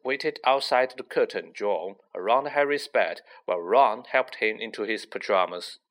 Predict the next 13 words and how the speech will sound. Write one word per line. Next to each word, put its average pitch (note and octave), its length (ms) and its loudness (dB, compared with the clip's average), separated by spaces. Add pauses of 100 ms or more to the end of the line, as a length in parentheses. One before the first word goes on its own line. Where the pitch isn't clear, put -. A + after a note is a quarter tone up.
(580)
It - 140 -8
took - 160 -4
a F3+ 60 2
while B2 460 6 (180)
to C3+ 100 -6
stuff - 320 2
the A2+ 160 2
rubbery, D#3 540 2
boneless D3+ 580 0
arm F#2+ 320 0
into A2 220 -10
a G#2+ 40 -2
sleeve. F#2 540 -10